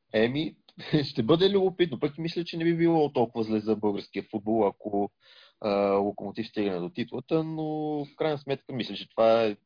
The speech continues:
много, много малък е шанс това да се случи. Знаем, че макар и да има отстъпление в представянето на Лудогорец и да е до някаква степен преходен,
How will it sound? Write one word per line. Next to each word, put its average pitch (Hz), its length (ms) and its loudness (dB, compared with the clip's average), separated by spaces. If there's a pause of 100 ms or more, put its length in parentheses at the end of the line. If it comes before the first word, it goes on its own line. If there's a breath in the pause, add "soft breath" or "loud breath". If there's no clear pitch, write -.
(480)
много, 113 220 0
много 101 240 -2
малък 90 380 -2
е 90 240 0
шанс 90 260 -6 (180)
това 82 100 -2
да - 80 -10
се - 120 -16
случи. 156 540 -4 (600 soft breath)
Знаем, 120 280 0
че 123 640 2 (120)
макар 143 220 4
и 156 60 4
да 139 60 0
има 139 180 4
отстъпление 127 640 0
в 107 100 0 (140)
представянето 101 540 -4
на 95 60 -2
Лудогорец - 560 -2
и 117 80 -2
да 107 120 2
е 110 220 4 (400)
до 101 60 -8
някаква 107 320 -4
степен 113 600 0
преходен, 98 560 -2